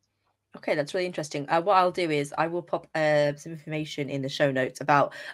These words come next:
um, I S O nine thousand one quality management. So if anyone who's interested to find out some more information, they can follow that link.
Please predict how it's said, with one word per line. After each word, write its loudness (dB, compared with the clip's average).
um, 6
I 6
S 2
O 4
nine -2
thousand -4
one -8
quality 0
management. -4
So -6
if -2
anyone 0
who's -6
interested -4
to -18
find -2
out -10
some -8
more -4
information, -2
they 4
can -6
follow 6
that 2
link. -2